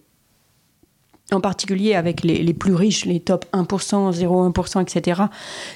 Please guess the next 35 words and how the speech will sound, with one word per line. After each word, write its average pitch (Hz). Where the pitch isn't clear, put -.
tirant 202
de 180
plus 226
en 208
plus 214
leur 175
épingle 180
du 185
jeu, 208
s'accaparant 208
une 165
part 170
du 160
gâteau 175
de 160
plus 208
en 190
plus 185
grande, 226
du 190
gâteau 190
collectif 185
de 170
plus 170
en 170
plus 165
grande. 214
Mais 196
en 247
même 247
temps, 254
on 190
a 185
eu 226
un 185